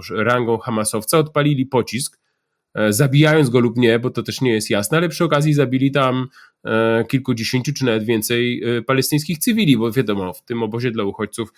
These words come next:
było bardzo duże zagęszczenie ludności. I tu jest, drodzy państwo, problem, to znaczy jest jakieś przyzwolenie na jakimś szczeblu armii izraelskiej, to znaczy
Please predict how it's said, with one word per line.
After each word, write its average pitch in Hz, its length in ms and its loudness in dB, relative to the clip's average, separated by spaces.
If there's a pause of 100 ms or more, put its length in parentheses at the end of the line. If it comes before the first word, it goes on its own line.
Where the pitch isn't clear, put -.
(280)
było 107 440 0
bardzo 117 280 -4
duże 107 500 -2
zagęszczenie 107 580 -2
ludności. 101 580 -8 (720)
I 127 120 -2
tu 233 120 0
jest, 196 180 4
drodzy 135 200 2
państwo, 117 280 -2
problem, 120 600 -2 (200)
to 127 80 -2
znaczy 120 720 -2 (200)
jest 147 560 2 (300)
jakieś 147 460 0
przyzwolenie 120 680 0
na 131 120 0
jakimś 139 340 0
szczeblu 107 540 -2
armii 120 320 -2
izraelskiej, 110 600 -4
to 147 120 -6
znaczy 143 440 -2